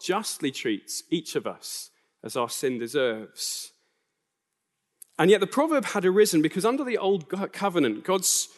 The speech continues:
response to his people was to some extent corporate. God addressed them corporately as a nation. There were corporate res-, um, consequences of their sin,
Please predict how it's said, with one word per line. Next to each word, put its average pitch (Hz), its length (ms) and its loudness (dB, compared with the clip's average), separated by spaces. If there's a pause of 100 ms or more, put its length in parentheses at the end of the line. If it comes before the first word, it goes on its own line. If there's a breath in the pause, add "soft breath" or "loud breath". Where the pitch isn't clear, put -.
(240 soft breath)
response 214 640 2
to 196 120 2
his 185 180 0
people 196 340 0
was 175 200 2
to 170 100 2
some 277 220 -2
extent 147 420 0
corporate. - 840 2 (800)
God 139 160 6
addressed 156 400 2
them 139 140 2
corporately 180 840 0
as 127 140 -6
a 127 60 -4
nation. 135 520 -2 (280 soft breath)
There 135 120 4
were 123 80 2
corporate 175 600 0
res-, 139 300 -2
um, 131 240 -2 (640 soft breath)
consequences 175 720 0
of 147 120 -2
their 123 140 0
sin, 135 520 -2